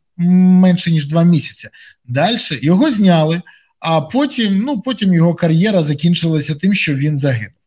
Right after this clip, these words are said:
Е, дуже цікаво і нестандартно. Так от, е, коли загине Пригожин та його партнер по Вагнеру Уткін Вагнер, теж герой Росії,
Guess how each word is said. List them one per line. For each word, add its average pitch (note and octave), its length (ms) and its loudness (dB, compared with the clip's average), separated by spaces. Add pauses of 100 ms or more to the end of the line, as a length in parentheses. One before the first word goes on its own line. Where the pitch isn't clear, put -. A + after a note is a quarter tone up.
(480)
Е, C#3 180 2
дуже D3+ 280 2
цікаво G3 380 -2
і D#3+ 60 0
нестандартно. C#3+ 680 -6 (100)
Так F#3+ 260 -4
от, C3 300 -2 (380)
е, D#3+ 320 -2
коли G#3 300 0
загине F#3 680 2 (760)
Пригожин D#3+ 440 0 (500)
та C#3 100 -2
його D#3 920 0 (120)
партнер D3+ 600 -2
по D3 240 0
Вагнеру C3+ 680 -2 (500)
Уткін D3+ 520 0
Вагнер, F3+ 420 -2 (100)
теж D3+ 200 0
герой D3 260 0
Росії, C3+ 460 -2